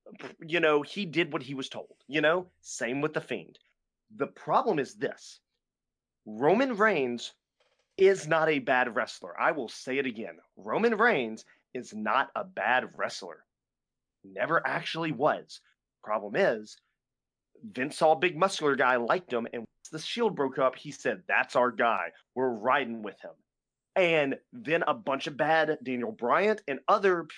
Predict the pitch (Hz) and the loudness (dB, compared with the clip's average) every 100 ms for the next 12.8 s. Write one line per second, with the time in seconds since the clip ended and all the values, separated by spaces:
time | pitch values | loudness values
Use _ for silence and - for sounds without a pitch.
0 | - 156 151 151 196 175 151 - 156 156 | 2 6 6 2 -6 0 0 0 -6 -6
1 | 135 151 - 202 190 220 190 - _ _ | 0 0 0 -6 -2 -2 -2 -14 _ _
2 | - 196 208 170 - 151 143 - - 196 | 2 2 2 -4 -4 -4 -4 -10 0 2
3 | 214 139 117 104 _ _ _ _ _ - | 2 -2 -6 -10 _ _ _ _ _ -6
4 | 175 156 156 180 - - 117 156 160 139 | -4 -2 0 0 -2 -16 0 2 2 2
5 | 156 151 107 113 151 - 196 220 226 - | 2 2 -2 -4 -6 2 2 4 2 0
6 | - 151 151 143 - 175 - 160 135 - | -8 -4 -2 -4 -2 0 2 0 0 0
7 | 180 165 - - - - - - 151 147 | 2 0 -4 -12 -14 -20 -20 -4 -4 -4
8 | - - 160 - 160 - - 208 - 196 | -4 -2 0 -2 -2 -4 -2 -2 0 2
9 | 139 131 214 151 - 170 170 170 175 156 | 2 4 4 4 0 -2 -2 0 0 -4
10 | - 170 156 123 190 165 135 - - 131 | -4 -6 -4 2 2 2 -2 -14 -12 -4
11 | 143 160 165 156 147 139 139 - 170 139 | 2 2 2 -6 -10 -6 -8 0 4 4
12 | 107 101 143 131 110 123 220 - | 0 -4 -2 -2 0 0 0 -4